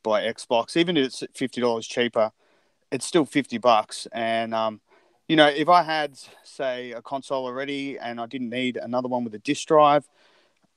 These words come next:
um, and there was no X, I probably would pick it up, you know, for that extra console in a different room or whatever. So, yeah, I think it's good. It's got a lot of negativity, more than positivity from the, you know, the gaming community, but, you know, on the storage and,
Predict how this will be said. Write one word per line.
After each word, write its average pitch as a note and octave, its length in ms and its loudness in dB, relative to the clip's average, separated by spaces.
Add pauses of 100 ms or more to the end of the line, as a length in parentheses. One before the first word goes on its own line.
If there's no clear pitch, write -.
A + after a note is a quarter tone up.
um, A#2 320 2
and B2 100 -2
there B2 80 -2
was A#2 120 -6
no C3+ 240 2
X, E3 320 -2
I C3+ 100 4
probably B2 280 -6
would A#2+ 140 -10
pick - 200 -8
it A#2+ 60 -2
up, A2+ 240 4
you B2 100 -8
know, A2+ 100 -4
for A2+ 220 -4
that A2 160 -2
extra A2 280 -10
console A2+ 480 0
in G#2+ 100 -4
a G#2 40 -14
different G#2+ 340 -8
room A2+ 280 -6
or G#2 40 -10
whatever. G2+ 320 -6
So, G#2+ 300 2 (800)
yeah, D#3+ 180 8
I F#3 60 2
think G3 160 -2
it's C3+ 100 -8
good. D#3+ 160 0
It's C3+ 120 -8
got F3+ 160 2
a D3+ 40 -2 (120)
lot C#3+ 120 0
of B2+ 60 -8
negativity, C3+ 920 -8 (480)
more D3 280 6
than C3 120 -4
positivity C3 680 -2
from A#2+ 180 -8
the, A2+ 140 -8 (180)
you C3+ 120 -6
know, A2 140 -2
the A2 300 -4 (160)
gaming B2 360 -2
community, C#3 580 -2
but, G#2+ 160 -4 (300)
you B2+ 60 0
know, B2+ 140 6
on B2 80 -2
the A#2 60 -6
storage C3 720 -4
and, A2+ 220 -12